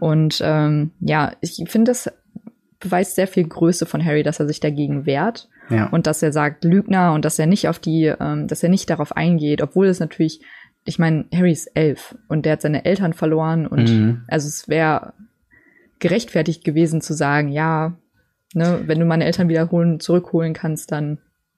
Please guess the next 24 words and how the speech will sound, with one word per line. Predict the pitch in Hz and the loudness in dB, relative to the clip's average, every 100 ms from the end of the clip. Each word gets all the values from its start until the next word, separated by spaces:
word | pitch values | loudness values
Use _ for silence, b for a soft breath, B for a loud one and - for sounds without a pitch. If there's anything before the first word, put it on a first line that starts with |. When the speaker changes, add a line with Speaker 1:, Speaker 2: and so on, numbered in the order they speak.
| _ _ _ _ - | _ _ _ _ -16
Speaker 1:
komm | - 165 | -4 -2
ich | 160 | -2
vorbei, | - 160 165 | -4 0 0
Bro.“ | 156 - 147 170 170 - | 0 0 0 0 -2 -4
Speaker 2:
Ja, | 127 117 120 - B B - | 0 0 -2 -12 B B -4
das | 135 | 0
auf | 151 | 2
jeden | 147 139 | 0 0
Fall, | 147 139 | -2 -2
vor | 131 | 0
allen | 135 | 0
Dingen, | 135 131 120 | 2 0 0
ähm, | 127 123 120 120 120 - B B B B - | 0 2 2 2 0 -6 B B B B -4
ne, | 135 | -2
dies-, | 151 147 | 0 -2
dieser | 147 139 139 | 0 0 2
Altersunterschied, | 175 190 139 117 - 117 120 | 2 0 0 -2 0 -2 -2
der | |
ist | 120 | -2
mir | 139 | 0
auch | 123 - - | -2 -6 -8
aufgefallen | 135 127 123 - 117 113 | -6 -4 -6 -4 -4 -2
tatsächlich, | 117 110 117 120 117 | -4 -4 -4 -4 -4
weil, | 117 113 113 | -2 0 -2